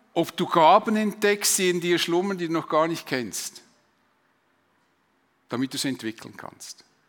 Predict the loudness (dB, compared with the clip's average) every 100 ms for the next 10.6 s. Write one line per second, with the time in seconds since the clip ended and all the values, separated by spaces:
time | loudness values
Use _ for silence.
0 | _ _ _ _ _ -2 2 4 4 -2
1 | -6 -4 -6 -10 -8 -8 -2 0 0 -2
2 | -4 -10 -12 -18 -12 -6 -6 -4 -6 -2
3 | 0 0 -2 -6 -8 -2 -2 -2 -4 -4
4 | -4 -6 -4 -2 -2 -2 -2 -2 -2 2
5 | 2 2 0 0 0 0 0 -2 -2 2
6 | 2 0 -4 -4 -6 -8 0 0 0 -2
7 | -4 -6 -4 -4 -4 -6 -10 -10 -8 -8
8 | -8 -8 -12 -16 -20 -20 _ _ _ _
9 | _ _ _ _ _ _ _ _ _ _
10 | _ -20 -6 -4 -4 -6